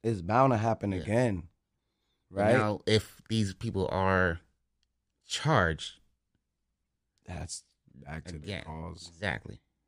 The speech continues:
Speaker 2: So if it happens again, we know, we know there will be consequences. They know there will be consequences.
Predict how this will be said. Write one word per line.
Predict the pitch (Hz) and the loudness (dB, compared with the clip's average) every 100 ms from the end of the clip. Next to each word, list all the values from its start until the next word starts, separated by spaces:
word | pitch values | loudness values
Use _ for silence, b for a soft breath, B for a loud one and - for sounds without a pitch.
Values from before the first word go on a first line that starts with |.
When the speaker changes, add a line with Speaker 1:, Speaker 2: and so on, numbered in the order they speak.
| _ _ _ _ _ | _ _ _ _ _
Speaker 2:
So | _ 92 85 85 | _ -4 0 0
if | - 92 | -2 -4
it | 87 | -6
happens | - 113 143 101 80 | -6 -8 -4 -4 -4
again, | 87 82 78 - _ _ _ _ _ _ _ _ _ _ _ _ _ | -4 -4 -6 -10 _ _ _ _ _ _ _ _ _ _ _ _ _
we | 95 98 | -6 0
know, | 95 113 95 98 117 - _ - | 4 4 4 0 -6 -20 _ -12
we | 101 95 | -4 0
know | 92 98 87 | 2 2 2
there | 95 90 | 0 0
will | 90 90 | 0 0
be | 82 80 | -2 -4
consequences. | 98 87 - - 73 - _ _ _ _ _ _ _ _ _ _ _ _ _ _ _ _ - | -4 -6 -8 -10 -10 -14 _ _ _ _ _ _ _ _ _ _ _ _ _ _ _ _ 0
They | 123 | 2
know | 120 87 78 | 4 2 0
there | 92 | 0
will | 90 | 0
be | 80 | -4
consequences. | - 73 73 - 78 - | -8 -10 -10 -10 -10 -10